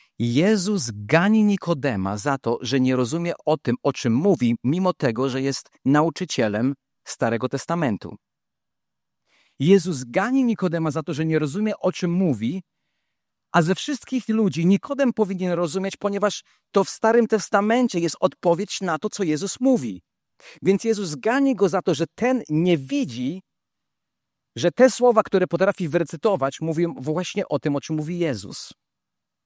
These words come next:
Ponieważ Jezus tłumaczy, czym jest nowe narodzenie, posługując się obrazami z księgi Ezechiela,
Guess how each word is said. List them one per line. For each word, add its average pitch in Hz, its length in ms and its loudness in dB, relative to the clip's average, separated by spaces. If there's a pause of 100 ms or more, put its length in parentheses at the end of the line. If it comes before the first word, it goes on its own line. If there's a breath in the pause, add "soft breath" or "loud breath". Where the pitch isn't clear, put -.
(440 loud breath)
Ponieważ 180 400 4
Jezus 160 600 0
tłumaczy, 160 600 0 (280 soft breath)
czym 190 280 -4
jest 214 220 -4
nowe 190 260 -2
narodzenie, 147 800 -2 (1500)
posługując 165 580 2
się 185 120 -2
obrazami 151 580 0
z - 80 -8
księgi 156 400 -2
Ezechiela, 113 640 -4